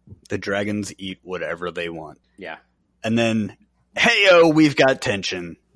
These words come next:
Speaker 1: Sansa doesn't like Daenerys. Daenerys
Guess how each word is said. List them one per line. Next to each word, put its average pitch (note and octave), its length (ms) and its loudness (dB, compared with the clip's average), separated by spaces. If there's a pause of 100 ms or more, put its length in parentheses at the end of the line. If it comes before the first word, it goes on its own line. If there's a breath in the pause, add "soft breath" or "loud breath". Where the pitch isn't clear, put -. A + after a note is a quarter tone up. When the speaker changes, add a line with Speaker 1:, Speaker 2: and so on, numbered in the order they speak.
Speaker 1:
Sansa B2+ 680 0
doesn't A#2 360 0
like G#2+ 240 -2
Daenerys. G2 540 -2 (100)
Daenerys G#2 800 -4